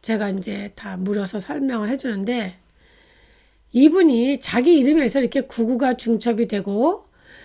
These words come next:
칠칠이 중첩이 되는 것은 이런 거는 왜 설명을 안 해주네요. 아니 무슨 수업 시간에는, 수업 시간에 그런 걸 설명해 주는 거지.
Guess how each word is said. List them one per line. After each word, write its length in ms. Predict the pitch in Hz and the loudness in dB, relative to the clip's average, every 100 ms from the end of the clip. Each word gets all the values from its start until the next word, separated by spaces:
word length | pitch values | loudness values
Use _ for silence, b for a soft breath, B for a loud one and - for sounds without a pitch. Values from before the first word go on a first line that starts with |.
| b - | b -2
칠칠이 600 | - 427 - 349 339 349 | 4 4 4 4 4 4
중첩이 460 | 240 233 269 240 | 2 0 2 0
되는 280 | 247 208 202 | 0 -2 -2
것은 400 | 185 180 240 254 | -4 -2 -2 0
이런 240 | 254 311 320 | 4 4 6
거는 260 | 330 320 | 4 4
왜 100 | 214 | 2
설명을 440 | 214 339 311 311 302 | -2 -2 0 0 -2
안 160 | 175 | -2
해주네요. 680 | 196 202 190 175 170 180 185 - _ b b b b b b b b | -4 -4 -6 -6 -8 -8 -10 -14 _ b b b b b b b b
아니 280 | - 262 311 | 0 4 6
무슨 200 | 247 240 | 4 0
수업 300 | - 415 415 | -2 0 0
시간에는, 480 | - 330 302 311 320 | 0 0 2 2 0
수업 380 | - - 427 415 | -2 -2 -2 0
시간에 320 | 349 320 320 | 2 4 4
그런 180 | 269 247 | 2 2
걸 100 | 247 | 2
설명해 440 | 311 302 311 311 | 2 2 4 2
주는 180 | 330 311 | 2 0
거지. 800 | 240 202 214 202 233 240 180 185 | 0 -2 -2 0 0 0 -2 -8